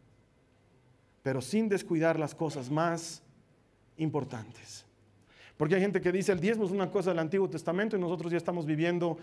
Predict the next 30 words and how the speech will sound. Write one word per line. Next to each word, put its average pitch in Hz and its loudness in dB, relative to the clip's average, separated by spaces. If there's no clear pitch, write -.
el 165 0
Nuevo 180 0
Testamento 185 0
y 165 2
el, 147 0
estamos 160 -2
viviendo 160 0
la 156 2
era 160 2
de 147 0
la 147 2
gracia". 190 2
Y 160 2
Jesús, 247 2
Jesús 196 0
mismo 240 2
en 190 0
el 185 0
Nuevo 208 2
Testamento 196 0
nos 175 2
dice, 165 2
"Es 165 -4
cierto 233 2
que 196 2
hay 190 2
que 190 0
diezmar". 165 -2
¿Por 170 -4
qué? 285 0